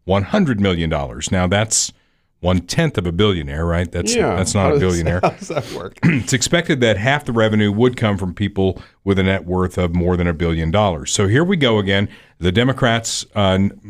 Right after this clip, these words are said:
Speaker 1: they ran play number one into the ground during the Supreme Court hearings. You know, play number one, in case you're a first-timer with the podcast here, is, uh, that it's racist.
Speaker 2: Mm-hmm.
Speaker 1: It's racist.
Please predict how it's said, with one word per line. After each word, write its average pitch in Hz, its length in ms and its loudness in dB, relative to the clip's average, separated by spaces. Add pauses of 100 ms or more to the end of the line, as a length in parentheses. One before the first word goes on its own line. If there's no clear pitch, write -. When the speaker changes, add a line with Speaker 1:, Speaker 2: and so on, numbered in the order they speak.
Speaker 1:
they 104 180 2
ran 110 340 2
play 165 260 0
number 156 300 2
one 113 400 2
into 110 180 2
the 95 100 0
ground 92 600 0 (240)
during 95 300 2
the 87 220 2
Supreme 104 360 0
Court 95 240 0
hearings. 73 420 -4 (300)
You 87 80 2
know, 80 160 2 (120)
play 120 160 2
number 127 220 4
one, 101 220 2
in 92 60 -2
case 98 260 -4
you're 87 220 0
a 82 40 -6
first-timer 95 600 0
with 82 240 -4
the - 60 -20
podcast 90 600 -2
here, 80 180 -2
is, 80 220 -2 (360)
uh, 85 180 2
that 87 160 0
it's - 140 -6
racist. - 600 -2 (100)
Speaker 2:
Mm-hmm. 78 220 -18 (240)
Speaker 1:
It's 85 220 -4
racist. - 580 -2